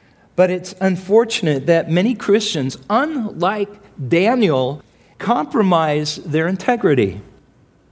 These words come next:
Often it's because they're too concerned about what people might say about them or think about them. The natural desire is to fit in, right?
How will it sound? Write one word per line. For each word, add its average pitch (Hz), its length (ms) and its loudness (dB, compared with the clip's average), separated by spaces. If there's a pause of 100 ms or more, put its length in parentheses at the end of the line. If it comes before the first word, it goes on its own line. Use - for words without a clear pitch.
(540)
Often 180 400 2
it's 180 160 -2
because 165 440 4
they're 175 140 4
too 165 240 0
concerned 170 560 0
about 156 400 2
what 160 300 2
people 175 340 0
might 156 360 0
say 180 440 2
about 127 480 2
them 127 260 0
or 135 200 -2
think 160 460 0
about 120 520 0
them. 107 300 -4 (520)
The 165 120 2
natural 202 760 0 (180)
desire 160 800 -2 (160)
is 156 360 6 (200)
to 170 160 2
fit 185 420 0
in, 170 580 0
right? 156 560 -2